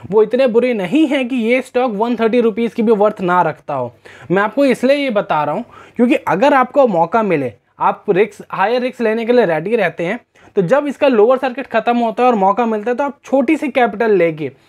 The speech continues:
मान लीजिए कि पचास हज़ार की कैपिटल है तो पाँच हज़ार से आप इसके अंदर थोड़ा सा रिस्क ले सकते हैं। मैं तो लूँगा क्योंकि मैं एक बहुत रिस्की ट्रेडर हूँ और मैं ऐसी ट्रेड बिल्कुल भी नहीं छोड़ता, क्योंकि ऐसे ट्रेड के अंदर जो प्रॉफिट होता है तो बहुत ह्यूज प्रॉफिट होता है,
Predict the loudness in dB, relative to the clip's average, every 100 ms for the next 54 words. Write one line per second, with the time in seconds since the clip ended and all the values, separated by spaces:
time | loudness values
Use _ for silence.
0 | -20 -4 0 0 0 -2 -4 -4 -2 0
1 | 0 -4 -4 -4 -4 -2 0 0 0 0
2 | 0 0 0 0 0 -2 -2 0 0 0
3 | 2 2 2 -2 -4 -4 0 2 2 -2
4 | -6 -10 -10 -16 -18 -4 -2 -2 0 2
5 | 2 0 -4 -4 -2 -4 -2 0 0 -4
6 | -6 -4 -2 2 2 4 2 0 -2 -6
7 | -4 -4 -2 -2 2 2 2 0 -2 -2
8 | -2 -2 -6 -8 -12 -4 -4 0 0 0
9 | 0 -2 -2 -8 -18 -14 -2 -2 2 2
10 | 2 0 0 2 2 0 0 -2 -2 0
11 | 2 2 0 0 2 0 0 0 -2